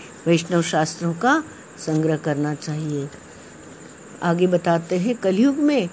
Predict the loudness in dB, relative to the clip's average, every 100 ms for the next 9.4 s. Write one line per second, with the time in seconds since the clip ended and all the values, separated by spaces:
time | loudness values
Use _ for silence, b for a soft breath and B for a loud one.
0 | B B B -2 4 6 4 4 4 2
1 | 0 0 0 0 0 -2 B B B 0
2 | 4 4 4 0 -12 -20 -20 -20 -20 -20
3 | -20 -20 -20 -20 -20 -14 -4 0 2 2
4 | 2 4 2 2 0 0 2 2 0 0
5 | -2 -6 B B B 0 2 4 4 2
6 | 2 0 -2 -4 -2 2 4 4 2 2
7 | 2 0 B B B 4 4 6 2 2
8 | 0 -2 0 0 0 0 -4 -4 -8 -6
9 | -6 -4 -4 -4